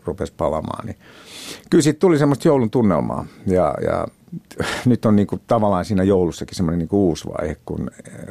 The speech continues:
kun omat lapset kasvoi siitä niinku pukkiajasta yli. Niin silloin vähän se joulu sillain feidaantui. Mutta nyt kun on lastenlapsia, niin sit siinä tulee sellainen, se joulu alkaa niinku uudestaan.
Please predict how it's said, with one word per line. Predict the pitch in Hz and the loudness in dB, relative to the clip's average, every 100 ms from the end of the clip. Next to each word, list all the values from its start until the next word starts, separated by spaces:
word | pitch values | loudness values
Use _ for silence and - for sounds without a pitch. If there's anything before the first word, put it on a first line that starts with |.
| 107 | -10
kun | - 95 | -2 2
omat | 113 98 | 2 2
lapset | 87 - 71 - - - - - _ | 0 -2 -6 -10 -16 -20 -20 -20 _
kasvoi | 107 101 95 | 0 2 0
siitä | 95 82 87 | -2 0 0
niinku | 90 80 | -2 -2
pukkiajasta | - 120 - 71 67 69 - | -2 -2 0 0 0 -2 -4
yli. | 80 64 - - - | -4 -4 -10 -18 -6
Niin | 90 | -2
silloin | 175 165 - | 2 2 2
vähän | 190 170 120 | 2 2 2
se | 104 87 110 | 0 0 2
joulu | 101 90 67 - | 4 4 0 -12
sillain | - 95 76 82 | -8 -4 -2 -2
feidaantui. | - 82 73 - - - - - _ - - | 2 2 2 -4 -8 -14 -20 -20 _ -14 -6
Mutta | 92 - 107 | -4 0 2
nyt | 120 | 2
kun | - 95 | 0 0
on | |
lastenlapsia, | 120 139 - 107 - - - - | 0 -2 -2 -2 -4 -6 -8 -6
niin | - - - - | -6 -8 -12 -16
sit | - - _ | -16 -16 _
siinä | - - | -10 -10
tulee | - - 104 | -8 -10 -10
sellainen, | - 67 - - - _ _ | -10 -10 -10 -12 -16 _ _
se | 107 | 2
joulu | 110 104 92 | 4 4 2
alkaa | 87 95 | 0 -2
niinku | 95 92 113 | -2 0 0
uudestaan. | 71 60 - - - | 0 -4 -10 -12 -14